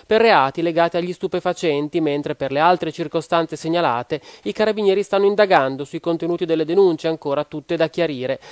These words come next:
anche perché sarebbero nate, a quanto pare, in un clima di rapporti molto avvelenati all'interno della scuola di psichiatria. Alcuni specializzandi, si tratta di laureati in medicina e chirurgia, sono già stati sentiti dagli inquirenti.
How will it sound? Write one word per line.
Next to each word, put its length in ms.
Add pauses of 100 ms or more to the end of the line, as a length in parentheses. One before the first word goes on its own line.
(100)
anche 260
perché 320
sarebbero 440
nate, 360
a 60
quanto 320
pare, 320
in 160
un 80
clima 320
di 80
rapporti 420
molto 320
avvelenati 600
all'interno 380
della 200
scuola 260
di 80
psichiatria. 680 (500)
Alcuni 360
specializzandi, 920
si 120
tratta 260
di 120
laureati 480
in 80
medicina 500
e 80
chirurgia, 600 (180)
sono 240
già 160
stati 320
sentiti 380
dagli 240
inquirenti. 680